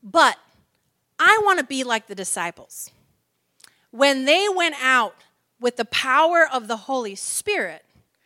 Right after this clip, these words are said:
they won thousands to the Lord. Why? Not because of mere words of man's wisdom, but because of demonstrations of the Spirit of God,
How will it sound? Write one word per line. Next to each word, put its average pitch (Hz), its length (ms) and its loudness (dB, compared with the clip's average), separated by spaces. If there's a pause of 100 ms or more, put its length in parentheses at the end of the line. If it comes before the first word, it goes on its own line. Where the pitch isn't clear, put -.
(540)
they 277 260 2
won 262 360 -4
thousands 254 800 -2
to 233 100 -8
the 208 100 -4
Lord. 196 280 -4
Why? 240 460 2 (680)
Not 311 400 -2
because 320 460 -2
of 277 100 -4
mere 269 300 0
words 247 460 0
of 226 80 -4
man's 240 360 -6
wisdom, 208 640 -8 (240)
but 262 140 -4
because 277 320 -6
of 226 100 -6
demonstrations 254 1300 -4
of 185 160 -10
the 190 100 -12
Spirit 185 380 -8
of 175 140 -12
God, 156 320 -10